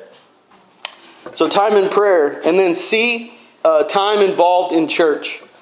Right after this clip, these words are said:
Now I know I said this in the beginning that we're not just about checking a box,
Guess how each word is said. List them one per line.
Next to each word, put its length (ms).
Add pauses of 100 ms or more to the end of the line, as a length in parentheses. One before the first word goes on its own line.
(460)
Now 140
I 60
know 140
I 80
said 260
this 320 (200)
in 100
the 80
beginning 500
that 140
we're 80
not 200
just 160
about 240
checking 380
a 60
box, 420